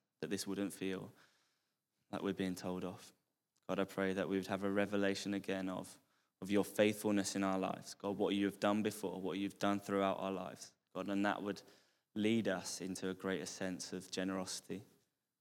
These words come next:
because we have seen how you've been faithful time and time again in our lives. And we can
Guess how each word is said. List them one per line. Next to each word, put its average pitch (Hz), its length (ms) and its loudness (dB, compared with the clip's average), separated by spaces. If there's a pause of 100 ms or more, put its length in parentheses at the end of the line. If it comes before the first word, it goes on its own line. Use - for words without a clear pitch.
(100)
because 101 140 0
we 98 100 4
have 92 100 0
seen 110 300 2
how 98 180 0
you've 98 220 2
been 95 140 0
faithful 98 500 -2
time 113 480 2
and 107 100 0
time 104 340 2
again 101 300 0
in 98 120 0
our 95 140 0
lives. 92 400 -4 (1700)
And 101 80 2
we 98 100 4
can 101 260 0